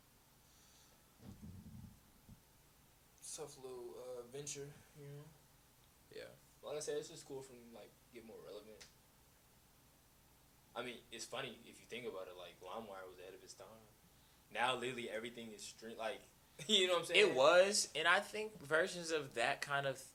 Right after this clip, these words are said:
Speaker 2: deal ex-, still exists
Speaker 1: Yeah.
Speaker 2: with, like, legal websites and things like that, 'cause some people, they still not trying to pay for Netflix or any streaming service, and they trying to find a loophole, a way around it, change they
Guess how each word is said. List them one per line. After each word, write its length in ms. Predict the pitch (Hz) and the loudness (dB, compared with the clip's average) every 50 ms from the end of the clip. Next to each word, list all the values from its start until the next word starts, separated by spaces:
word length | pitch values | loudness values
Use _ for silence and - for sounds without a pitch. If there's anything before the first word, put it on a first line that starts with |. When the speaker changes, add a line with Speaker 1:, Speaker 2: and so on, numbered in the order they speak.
| - - - - - | -20 -20 -20 -20 -14
Speaker 2:
deal 380 | - 98 104 120 123 135 131 120 | -8 -4 -2 0 0 0 0 -2
ex-, 140 | 95 87 - | -2 -4 -4
still 260 | - - - 120 123 | -4 -2 -2 0 -2
exists 720 | 107 90 85 - 87 90 98 104 107 - - - - - - 101 | -2 -2 -4 -6 -4 -2 0 0 0 0 0 -2 -2 -6 -8 -8
Speaker 1:
Yeah. 180 | 107 113 110 104 95 92 | -6 -4 -4 -4 -6 -4
Speaker 2:
with, 100 | 90 95 | 0 0
like, 200 | 95 90 85 85 | 0 0 0 -2
legal 300 | 92 101 95 90 90 82 | -4 -4 -2 -2 -2 -2
websites 600 | 80 85 85 85 82 - - 85 85 85 82 92 | 0 -2 -2 -2 -2 -2 -2 -2 -2 -2 -4 -6
and 80 | 82 80 | -8 -10
things 180 | 87 85 82 | -12 -10 -8
like 180 | 82 82 78 76 | -6 -6 -6 -4
that, 240 | 85 82 82 - - | -4 -6 -6 -6 -8
'cause 300 | 87 80 73 71 - - - - - - - - | -10 -10 -10 -12 -14 -16 -18 -20 -20 -20 -20 -16
some 180 | - - 92 87 | -12 -12 -12 -10
people, 320 | 92 76 69 76 76 73 67 - - - - - - - - - - | -10 -12 -12 -12 -12 -12 -14 -18 -20 -20 -20 -20 -20 -20 -20 -20 -16
they 80 | - 71 | -10 -8
still 220 | - - 90 95 | -4 -2 -2 -2
not 160 | 87 80 76 | -2 -2 -4
trying 140 | - 82 80 | -4 -6 -8
to 60 | 73 | -6
pay 140 | - 85 82 | -6 -8 -8
for 160 | 78 - 76 | -8 -8 -10
Netflix 480 | 73 78 82 80 - 82 80 80 73 - | -8 -8 -8 -8 -8 -10 -10 -8 -8 -6
or 60 | 71 71 | -4 -4
any 220 | 76 85 90 85 | -4 -4 -6 -8
streaming 340 | - - - 80 78 76 73 | -8 -8 -10 -12 -14 -12 -10
service, 380 | - 78 78 73 71 71 - | -8 -8 -8 -8 -10 -10 -12
and 80 | 73 73 | -12 -12
they 40 | 73 | -10
trying 180 | - 80 78 | -10 -10 -10
to 60 | 73 - | -10 -8
find 220 | - 78 76 73 | -8 -6 -6 -6
a 60 | 71 | -8
loophole, 480 | 71 78 82 - - 78 73 73 73 73 | -10 -12 -12 -10 -8 -8 -6 -6 -6 -6
a 20 | 71 | -6
way 140 | 76 76 76 | -6 -6 -6
around 340 | 71 71 73 76 76 73 73 | -6 -6 -6 -6 -8 -8 -8
it, 180 | 73 76 73 - - - - - - | -10 -10 -10 -12 -14 -18 -20 -12 -10
change 380 | - - 87 87 87 87 85 82 | -6 -4 -4 -4 -4 -6 -8 -8
they 180 | 82 82 80 | -6 -6 -6